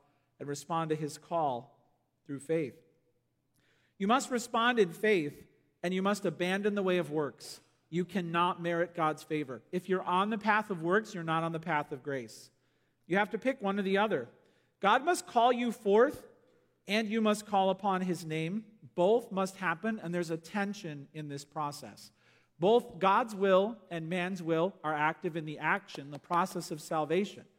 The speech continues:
right? Uh, but God's will is supreme. His is sovereign, and his is the governing will in the whole process. Does he act upon your will? Absolutely he does.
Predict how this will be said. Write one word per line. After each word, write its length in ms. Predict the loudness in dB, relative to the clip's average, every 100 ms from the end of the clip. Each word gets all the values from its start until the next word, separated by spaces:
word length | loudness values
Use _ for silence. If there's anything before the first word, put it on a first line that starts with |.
| _ _
right? 260 | -4 -4 -4 -10 _ _
Uh, 140 | -8 -4
but 180 | -2
God's 300 | 2 2 2
will 160 | 0 2
is 100 | 2
supreme. 540 | -2 -8 -4 -2 -4 -10 _ -4
His 200 | -2 -2
is 120 | -6
sovereign, 600 | 0 2 2 2 0 -2
and 80 | -6
his 200 | -4 -4
is 120 | -4
the 120 | -6 -2
governing 440 | 0 0 -2 -2
will 180 | -2 -2
in 80 | -2
the 80 |
whole 160 | -2 -4
process. 680 | -2 -4 -4 -8 -16 -18 -20 _ _ _ _ _
Does 140 | -4 -2
he 120 | 0
act 300 | 2 2 -2
upon 320 | 0 0 2
your 120 | 2
will? 360 | 4 4 4 4
Absolutely 580 | 2 0 0 0 0 -2
he 140 | -4
does. 400 | -4 -6 -8 -16